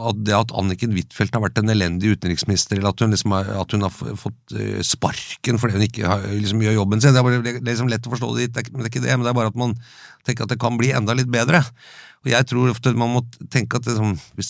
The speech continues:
en statsminister bytter statsråder, så er det ofte en motivasjon man regner med at man kan tjene enda litt mer. Det betyr ikke på en måte at, eh, at,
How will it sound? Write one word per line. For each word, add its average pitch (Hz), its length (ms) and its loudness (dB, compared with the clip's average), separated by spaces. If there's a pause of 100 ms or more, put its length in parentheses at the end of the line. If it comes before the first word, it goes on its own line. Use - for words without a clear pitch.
en 107 80 -2
statsminister 110 640 -2
bytter 117 320 -2
statsråder, 117 460 0
så - 100 0
er - 160 -4
det 139 60 6
ofte - 180 -4
en 95 80 0
motivasjon 98 560 0
man 101 160 -2
regner 95 160 -2
med 85 140 -4
at 98 80 -4
man 95 100 -2
kan 104 160 0
tjene 101 400 0
enda 98 240 2
litt 117 160 0
mer. 139 240 4
Det 98 160 2
betyr 170 480 0
ikke 123 160 -8
på 131 80 -6
en 117 140 0
måte 104 180 0
at, 92 240 -6
eh, 98 320 -6
at, - 160 -8